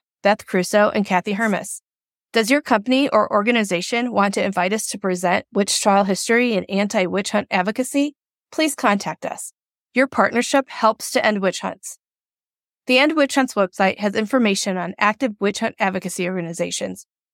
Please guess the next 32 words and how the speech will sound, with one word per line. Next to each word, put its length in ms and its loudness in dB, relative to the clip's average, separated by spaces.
Go 220 4
and 80 4
learn 220 2
more. 280 0
Get 180 2
involved. 420 2
Visit 340 2
end 200 0
witch 180 -4
hunts 200 -2
dot 220 0
org. 280 -4
To 100 0
support 400 2
us, 200 0
purchase 420 0
books 260 -4
from 120 0
our 100 4
bookshop, 540 -2
merch 300 2
from 180 0
our 100 4
Zazzle 380 -2
shop, 320 -2
or 80 4
make 200 4
a 60 2
financial 480 2
contribution 680 0
to 120 0
our 180 4